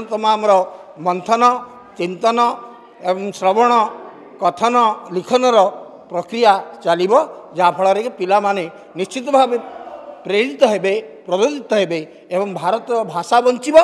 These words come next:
ତା ସହିତ ମଧ୍ୟ ନିଜର ଭାବନା କରିକି ଯୁଦ୍ଧ ଐତିହ୍ୟ, ପ୍ରତ୍ୟେକ ରାଜ୍ୟର,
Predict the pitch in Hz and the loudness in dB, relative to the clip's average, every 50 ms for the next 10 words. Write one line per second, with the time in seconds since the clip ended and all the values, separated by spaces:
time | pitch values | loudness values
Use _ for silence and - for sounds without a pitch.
0 | - - - - - - - - - _ _ - 185 202 208 - 233 220 220 220 | 6 2 -8 -14 -16 -18 -20 -20 -20 _ _ 2 2 4 4 2 2 0 0 0
1 | 208 202 196 190 175 175 190 185 185 175 175 202 220 175 170 160 165 170 185 190 | -2 -4 -4 -4 -4 -4 -4 -6 -4 -4 -2 -2 -2 -2 -2 -2 -2 -2 -2 -2
2 | 185 180 170 180 170 156 151 175 165 151 170 165 151 170 175 165 160 180 175 - | -4 -4 -4 -6 -6 -6 -8 -10 -10 -10 -10 -8 -6 -6 -2 0 0 0 0 0
3 | - 214 196 180 151 135 - - - - - - - _ - - 185 202 - - | 0 0 2 2 0 -4 -8 -12 -20 -20 -20 -20 -20 _ -4 0 2 2 2 4
4 | - 285 262 277 233 202 190 180 175 160 170 240 247 | 6 6 6 6 6 4 4 4 2 0 2 2 4